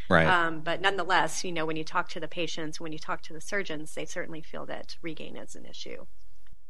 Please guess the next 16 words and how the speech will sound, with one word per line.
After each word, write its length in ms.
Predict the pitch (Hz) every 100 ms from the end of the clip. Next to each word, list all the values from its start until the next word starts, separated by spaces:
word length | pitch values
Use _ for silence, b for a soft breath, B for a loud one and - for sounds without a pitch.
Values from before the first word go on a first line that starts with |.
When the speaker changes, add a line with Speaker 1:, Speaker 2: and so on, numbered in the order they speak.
| -
Speaker 1:
Yeah. 220 | 98 76 -
I 20 |
mean, 160 | 98
even 200 | 104 104
if 140 | 98 -
you're 100 | 85
getting 240 | 87 82
to 100 | 82
pick 300 | 85 87 -
the 140 | - 71
one 520 | - 73 69 85 87
in 140 | 80
two 240 | 80 - 87
thousand 600 | - 76 78 78 73 -
patients 520 | 90 76 - 65 -
who 240 | - 73